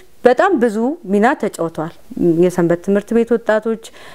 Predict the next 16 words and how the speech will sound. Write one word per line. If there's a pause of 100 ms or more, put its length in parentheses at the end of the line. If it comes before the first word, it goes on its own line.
(160)
እ፣
ለምሳሌ
የመስቀልን፣
የጥምቀትን
በጣም
ብዙ (420)
ነገሮችን
ማንሳት
እንችላለን። (360)
ብዙ
የሚታወቁ (100)
ነገሮች
ስላሉ (260)
ወደዛ
ውስጥ
አልገባም።